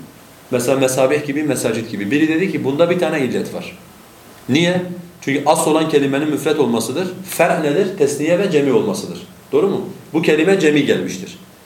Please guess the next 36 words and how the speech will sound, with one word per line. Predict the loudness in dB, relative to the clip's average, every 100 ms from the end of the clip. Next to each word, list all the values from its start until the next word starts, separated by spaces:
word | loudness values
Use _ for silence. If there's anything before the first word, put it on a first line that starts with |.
| 0
Demek | 2 2
ki | 0
bu | 0
kelime, | 2 2 0
tamam, | 0 -2
bir | -4
fer'i | -2 0 2 2
illeti | 2 0 0
bulduk. | -2 -2 -6 -12 -20 -20 -20 -20 -20 -20 -18 -6
Siz | -2 2
niye | 4 4
buna | 4 4
şey | 2 2
muamelesi | 4 4 2 2 0
yapıyorsunuz? | 0 -2 -4 -6 -8 -12 -18 -20 -20 -20 -14 0
Gayrimusarrif | 2 4 2 0 -2 -2
muamelesi | -4 -2 -2 -2 -2
yapıyorsunuz. | -4 -4 -6 -6 -4
Bunda | 0 2
iki | 2 -2
tane | -2 -2 -4 -8 -10
illet | -2 0 2
olmamış | 2 0 -2 -6
ki. | -10 -14 -18 -18 -4
İbn | 0
Hişam | 0 2 0 2
diyor, | 2
"Bu | 2 4
öyle | 4 4
bir | 2
illettir | 2 2 0 -2 -4
ki | -2
iki | -2 0
illetin | 2 2 2 0
yerine | -2 -2
geçer." | -4 -6 -10